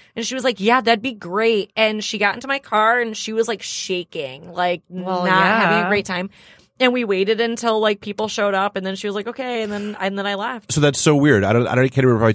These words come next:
Speaker 3: t-, if I told you this story. So it was probably about a year and a half ago. Um, I was, I left here and I went home, um, but I stopped in the seven eleven that's, like, right down the street from my house, and I was, like, I did,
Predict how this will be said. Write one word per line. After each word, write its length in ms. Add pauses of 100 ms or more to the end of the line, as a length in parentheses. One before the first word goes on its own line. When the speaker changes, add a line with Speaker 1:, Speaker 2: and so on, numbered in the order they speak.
Speaker 3:
t-, 80
if 60
I 80
told 160
you 80
this 100
story. 260
So 100
it 40
was 80
probably 240
about 160
a 60
year 340
and 80
a 80
half 300
ago. 400 (340)
Um, 400
I 140
was, 240
I 100
left 320
here 400
and 140
I 80
went 220
home, 480 (320)
um, 260
but 100
I 80
stopped 340
in 60
the 60
seven 240
eleven 400
that's, 160
like, 120
right 200
down 120
the 60
street 220
from 80
my 100
house, 420 (380)
and 460
I 120
was, 220
like, 160
I 120
did, 200